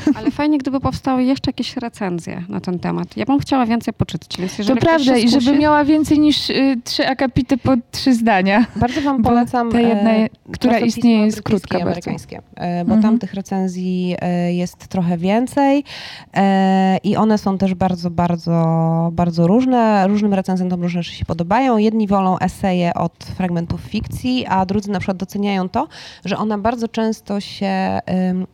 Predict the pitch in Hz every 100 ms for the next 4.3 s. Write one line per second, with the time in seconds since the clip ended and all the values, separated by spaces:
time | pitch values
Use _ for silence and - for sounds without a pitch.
0 | - 185 185 190 - - - _ - _
1 | _ _ _ _ _ _ _ - - 247
2 | 247 226 - 220 214 226 - - 226 -
3 | - - 226 220 214 - - - 190 -
4 | - 139